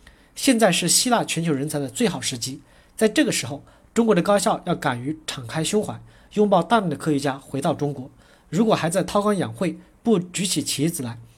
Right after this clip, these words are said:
科学家看不到你们的大计划就不来了。计划是人做出来的，有了人才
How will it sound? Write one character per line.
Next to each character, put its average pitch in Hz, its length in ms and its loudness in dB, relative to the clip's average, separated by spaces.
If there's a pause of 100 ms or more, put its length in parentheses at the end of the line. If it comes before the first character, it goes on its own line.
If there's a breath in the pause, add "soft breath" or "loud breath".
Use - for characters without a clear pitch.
(100)
科 - 120 0
学 190 80 2
家 180 200 2
看 220 180 -2
不 190 60 -6
到 196 100 2
你 143 100 -2
们 127 80 -8
的 135 80 -4
大 175 160 -2
计 147 140 -2
划 156 260 -8
就 156 120 -4
不 233 160 0
来 120 160 -2
了。 123 140 -12 (440 soft breath)
计 269 160 2
划 214 160 0
是 - 160 -2
人 123 100 -2
做 - 200 2
出 - 120 -6
来 120 120 -10
的， - 80 -18 (340 soft breath)
有 170 100 4
了 156 80 8
人 135 160 2
才 - 240 -4